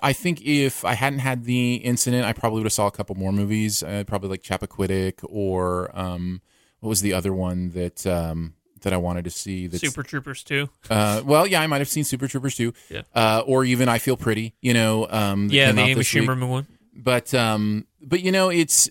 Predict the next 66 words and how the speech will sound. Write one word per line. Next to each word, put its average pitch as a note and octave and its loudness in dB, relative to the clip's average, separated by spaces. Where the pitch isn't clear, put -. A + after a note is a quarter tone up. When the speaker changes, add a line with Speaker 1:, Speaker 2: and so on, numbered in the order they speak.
Speaker 1:
I, C3 -6
I D3 4
try F#3 2
not E3+ 0
to D#3 -2
think D#3 0
about D#3 4
it, E3 0
and C3 2
at B2 0
the - -4
same C3+ 0
time, C3 0
um, G2+ 0
it's A#2+ -2
fine. C#3+ -2
You A#2+ 0
know, A#2 2
I'm A#2+ 2
glad A#2+ 0
to A#2+ -12
catch A#2+ -4
up A#2 -6
on A2+ 0
these A2 -2
movies, A#2+ -2
and G#2+ 0
those C3 2
movies B2 2
will, A2 0
you A2 -8
know, G2+ 0
be G#2 -4
out G2+ 2
on G#2 2
Speaker 2:
They'll - 4
Speaker 1:
video. G2+ 2
Speaker 2:
still - 2
be C#3+ 2
there. B2 -2
Speaker 1:
Yeah, G#2+ 2
they'll C#3 0
still D#3 -2
be G2 0
there F#2+ 0
if D3+ -4
I G2 -2
wanna F#2 -2
catch F#2+ -6
up F#2+ -8
on G2+ -2
'em. A2 -6
And A3+ 0
Speaker 2:
Okay. B2 4
Speaker 1:
I, G#3 2
I A#3+ 0
do F#3+ 2
that B2+ 4
with A#2 -2
some A#2 0
movies, G2+ 0
you G#2 -2
know, F#2 -2
anyway. G2 -2
Um, G2 0
it's, - -14